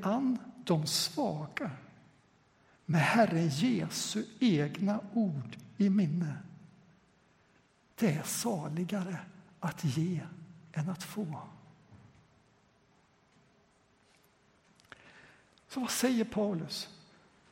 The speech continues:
som befinner sig och förkroppsligar Jesu undervisning om mottagande? Ja, han säger, "Jag har arbetat.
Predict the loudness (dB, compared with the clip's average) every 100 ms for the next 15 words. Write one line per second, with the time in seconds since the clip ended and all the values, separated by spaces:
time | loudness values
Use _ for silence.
0 | _ _ -20 -14 6 8 8 8 8 10
1 | 8 6 8 8 6 2 0 4 4 4
2 | 2 4 8 8 8 0 -10 -16 -18 2
3 | 6 8 8 6 6 8 8 8 6 6
4 | 6 6 4 0 -2 -2 0 0 -2 -4
5 | -8 -12 -18 -20 -20 -20 -20 _ _ _
6 | _ _ -20 -20 -20 -20 -20 _ _ 0
7 | 4 4 6 8 10 8 8 6 8 8
8 | 10 6 6 4 2 -4 -4 -4 -10